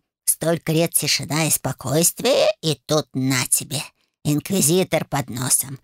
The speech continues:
Клиентка странная, ещё упоминание твоей матери.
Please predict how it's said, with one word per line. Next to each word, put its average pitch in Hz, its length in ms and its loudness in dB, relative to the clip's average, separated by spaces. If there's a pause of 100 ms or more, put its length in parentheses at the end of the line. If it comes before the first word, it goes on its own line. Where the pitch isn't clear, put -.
(240)
Клиентка 147 760 0
странная, 147 760 2
ещё 160 360 2
упоминание 147 680 0
твоей 135 280 -2
матери. 170 600 -2